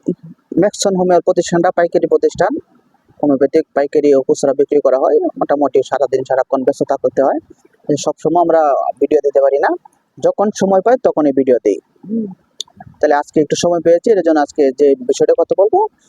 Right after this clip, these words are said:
সেটা হলো রক্ত আমাশা। রক্ত আমাশার জন্য হোমিওপ্যাথিক মেডিসিনগুলো কি, এর জন্য আমরা কি করে খাইতে পারি বা কি ওষুধ আমরা, আহ,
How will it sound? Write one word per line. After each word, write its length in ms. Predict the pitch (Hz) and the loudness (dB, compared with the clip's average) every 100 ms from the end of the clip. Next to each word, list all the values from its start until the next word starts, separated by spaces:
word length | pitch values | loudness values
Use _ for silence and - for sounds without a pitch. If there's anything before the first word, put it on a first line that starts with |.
| _ | _
সেটা 220 | - 156 165 | -4 0 2
হলো 120 | 190 285 170 | 2 2 2
রক্ত 260 | 190 _ - | 0 _ -2
আমাশা। 400 | 170 135 - 98 - _ _ _ _ _ _ _ _ _ _ _ _ _ _ _ _ | 0 0 -2 -6 -8 _ _ _ _ _ _ _ _ _ _ _ _ _ _ _ _
রক্ত 320 | 143 170 _ 190 175 165 | -4 -4 _ 0 2 2
আমাশার 320 | 160 - 196 | 0 0 0
জন্য 120 | 202 226 | 0 0
হোমিওপ্যাথিক 440 | 208 208 185 - 226 151 | 2 0 0 0 0 2
মেডিসিনগুলো 460 | 151 160 - 330 143 - | 0 0 0 0 0 -2
কি, 120 | 98 - _ _ _ _ _ _ _ _ _ _ _ _ _ _ _ _ _ _ - - _ _ _ _ | -6 -6 _ _ _ _ _ _ _ _ _ _ _ _ _ _ _ _ _ _ -20 -20 _ _ _ _
এর 160 | - 170 | -2 0
জন্য 140 | 190 202 208 | 0 2 0
আমরা 140 | 190 180 | -2 -4
কি 80 | 196 - | -4 0
করে 120 | 185 - | -2 0
খাইতে 220 | 175 170 | -2 0
পারি 140 | 165 180 220 | 0 2 2
বা 80 | 165 147 _ | 0 -2 _
কি 100 | - 208 | 0 2
ওষুধ 240 | 208 208 | 2 2
আমরা, 240 | 185 180 208 339 _ _ _ - | 0 0 -2 -4 _ _ _ -6
আহ, 180 | 139 139 | -2 -2